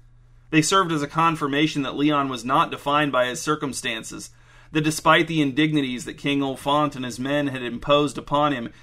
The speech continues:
he was and always would be King Armand's favorite nephew, and not just because of weak competition.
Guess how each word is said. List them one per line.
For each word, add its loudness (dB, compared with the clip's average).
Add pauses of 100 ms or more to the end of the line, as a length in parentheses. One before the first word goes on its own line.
(140)
he 0
was 6
and 2
always 4
would 0
be -6
King 2
Armand's 2
favorite 2
nephew, -2 (220)
and -2
not 4
just -4
because -2
of -8
weak -2
competition. 0